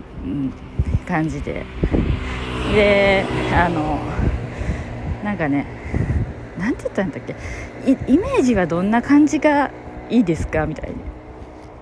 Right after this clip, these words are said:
言われたんですよ。なんか、かっこいい、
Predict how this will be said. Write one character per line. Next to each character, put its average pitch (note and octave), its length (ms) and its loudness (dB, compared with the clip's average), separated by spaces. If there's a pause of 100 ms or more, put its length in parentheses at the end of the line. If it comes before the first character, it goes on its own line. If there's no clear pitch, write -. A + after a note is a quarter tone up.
言 F#3 100 0
わ F#3+ 60 4
れ E3+ 80 2
た E3 140 -4
ん D#3+ 60 -4
で - 120 -2
す - 160 4
よ。 - 80 -2
な D3 120 -6
ん C#3+ 40 -4
か、 - 240 -4 (880)
か A3+ 140 -2
っ - 120 -12
こ G3+ 180 4
い E3 200 2
い、 E3 40 -6